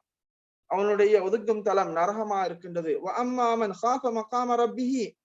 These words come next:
வ நஹன் நஃப்ஸ அனில் ஹவா." இவனெல்லாம் அல்லாஹ்விடத்திலே, அல்லாஹ்வுடைய முன்னிலையிலே நிற்க வேண்டும் என்று அவன் பயப்படுகின்றானோ, "வ நஹன் நஃப்ஸ அனில் ஹவா." அவனுடைய நஃப்ஸை, அவனுடைய, அதனுடைய ஆசை விட்டும் அவன்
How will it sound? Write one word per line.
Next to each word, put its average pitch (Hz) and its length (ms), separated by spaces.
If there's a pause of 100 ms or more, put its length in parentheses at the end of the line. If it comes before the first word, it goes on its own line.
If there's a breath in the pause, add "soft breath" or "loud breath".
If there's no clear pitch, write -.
(100)
வ 214 100
நஹன் 247 300
நஃப்ஸ 220 260 (120)
அனில் 196 280
ஹவா." 180 320 (360)
இவனெல்லாம் 226 560
அல்லாஹ்விடத்திலே, 233 920
அல்லாஹ்வுடைய 226 600
முன்னிலையிலே 254 640
நிற்க 226 300
வேண்டும் 247 360 (380)
என்று 226 340
அவன் 214 260
பயப்படுகின்றானோ, 220 920 (360)
"வ 175 60
நஹன் 226 400
நஃப்ஸ 220 420
அனில் 196 360
ஹவா." 175 300 (500)
அவனுடைய 196 280
நஃப்ஸை, 208 440 (380)
அவனுடைய, 220 360 (380)
அதனுடைய 214 420
ஆசை 254 680
விட்டும் 226 340
அவன் 208 260